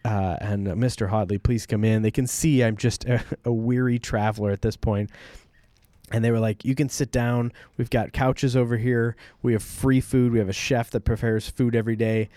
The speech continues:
Um, get yourself some water." And they're like, "You don't have to watch your bags here.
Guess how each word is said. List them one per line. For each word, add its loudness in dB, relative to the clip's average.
Um, 0
get -2
yourself -2
some -4
water." 2
And -4
they're -2
like, -4
"You -8
don't 0
have -2
to 0
watch 0
your -2
bags -2
here. -2